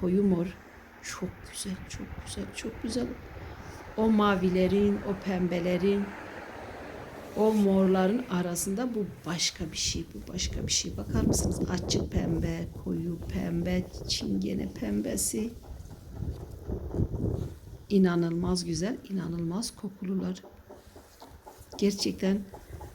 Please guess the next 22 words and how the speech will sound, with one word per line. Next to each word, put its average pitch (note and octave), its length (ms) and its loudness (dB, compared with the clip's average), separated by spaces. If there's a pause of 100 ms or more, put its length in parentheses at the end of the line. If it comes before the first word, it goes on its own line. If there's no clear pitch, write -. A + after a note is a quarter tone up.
(180)
bir G#3+ 180 4
küçük - 320 -4
saksınız F#3 580 2
bile F3+ 260 4
varsa F#3+ 480 0 (520)
tavsiye F#3+ 500 4
ederim. F3+ 500 4 (580)
O G#3 100 2
sizi G3 300 0
çok F#3+ 200 -4
sevindirecektir. F3+ 1000 0
Bir G3 80 4
de F#3+ 160 4
kokusu F3+ 500 0
bütün F3 240 2
evi F3+ 220 4
saracaktır, E3+ 840 -2
bütün F#3 260 -2
balkonu F3+ 420 0
saracaktır. F3 760 -2 (2000)
Çok C4 220 4
sadıklar. F#3 640 2